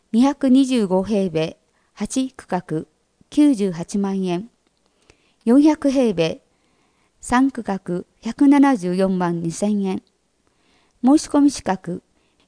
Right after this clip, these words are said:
泉佐野市に住所または本籍を有する世帯主で、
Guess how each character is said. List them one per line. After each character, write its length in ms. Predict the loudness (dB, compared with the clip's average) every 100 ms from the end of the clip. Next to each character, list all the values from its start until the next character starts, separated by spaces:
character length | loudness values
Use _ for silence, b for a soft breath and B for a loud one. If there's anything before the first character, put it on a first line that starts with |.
| -4
泉 360 | 2 4 4
佐 120 | 4
野 120 | 2 2
市 140 | 0
に 200 | -2 -2
住 220 | 0 0
所 220 | 2 0 0
ま 100 | 0
た 140 | 0
は 120 | 0
本 240 | 2 4 4
籍 300 | 0 0 2
を 140 | 2
有 200 | 2 0
す 160 | 0 -2
る 140 | -2
世 220 | -2 -4 -2
帯 200 | 0 2
主 260 | 0 -2
で、 220 | -4 -6